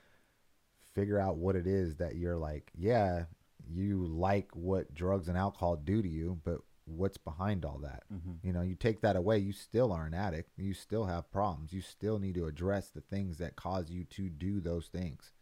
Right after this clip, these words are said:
Speaker 1: 'Cause most of the time, right? Yeah, we're having fun and this makes us happy and shit, but we're fucking hiding behind something.
Speaker 2: Yeah,
Speaker 1: You know?
Speaker 2: facts.
Speaker 1: So what is that? Figuring out what that is.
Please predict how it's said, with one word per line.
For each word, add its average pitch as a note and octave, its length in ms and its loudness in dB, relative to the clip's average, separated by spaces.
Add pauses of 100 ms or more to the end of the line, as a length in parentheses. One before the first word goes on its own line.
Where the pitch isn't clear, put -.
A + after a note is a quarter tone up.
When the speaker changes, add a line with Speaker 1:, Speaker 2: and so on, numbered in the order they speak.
(800)
Speaker 1:
'Cause F#2 300 2
most G2+ 360 2
of A2 40 -6
the A2 80 0
time, G#2+ 520 0
right? G2 280 0 (520)
Yeah, A#2 280 4
we're A2 140 2
having G#2+ 160 0
fun B2 320 -2
and F#2+ 120 -2
this G2+ 180 -6
makes G#2 200 -6
us F#2 120 -4
happy G#2 340 -2
and F2 140 -4
shit, G2+ 300 -2 (420)
but D2 80 -4
we're A2 140 -2
fucking - 320 -6
hiding F2 320 -2
behind D#2+ 300 -6
something. - 400 -10
Speaker 2:
Yeah, F#2 200 -2 (220)
Speaker 1:
You G2 80 0
know? G2+ 60 4
Speaker 2:
facts. G2+ 320 -2 (120)
Speaker 1:
So F2 460 0
what G#2+ 200 4
is F#2 180 2
that? D#2 260 -8 (580)
Figuring A#2+ 340 2
out F#2 200 -2
what F2+ 220 -4
that F2 200 -2
is. - 360 -10